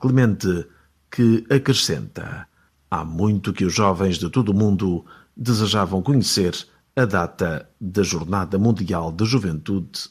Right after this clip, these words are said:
Lisboa dois mil e vinte e três,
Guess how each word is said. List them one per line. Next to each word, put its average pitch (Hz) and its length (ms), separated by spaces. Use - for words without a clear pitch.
Lisboa 85 840
dois 98 360
mil 117 520
e 107 100
vinte 170 200
e - 40
três, - 560